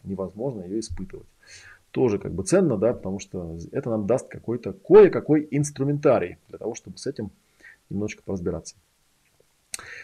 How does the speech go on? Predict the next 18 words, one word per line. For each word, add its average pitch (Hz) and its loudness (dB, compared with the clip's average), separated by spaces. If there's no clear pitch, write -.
Ну 190 6
вот 208 8
смотрите, 175 8
да, 147 10
теперь 156 6
давайте 151 10
попробую, 131 6
я 127 10
вам, 101 2
э, 98 0
расскажу 117 0
и 107 -2
изложу 110 4
то, 110 0
что 95 -4
я 131 4
считаю 147 4
важным, 113 2